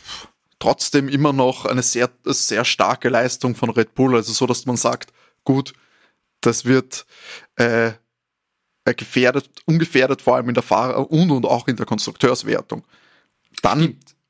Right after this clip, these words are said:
Speaker 1: erst seit, seit Imola ist irgendwie ein bisschen dann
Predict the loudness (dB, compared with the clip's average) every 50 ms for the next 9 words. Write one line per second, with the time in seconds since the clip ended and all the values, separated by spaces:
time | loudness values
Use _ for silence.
0 | _ _ -8 -2 -2 -2 -2 -2 -4 0 0 0 0 0 _ -8 -6 -4 -2 0
1 | 0 0 0 0 -2 -4 -4 -2 -2 0 2 2 2 2 2 2 0 0 -2 -2
2 | -2 -2 0 0 0 2 2 2 0 -2 -2 -4 -6 -4 -2 -2 -2 -2 0 -2
3 | -2 -2 -2 -6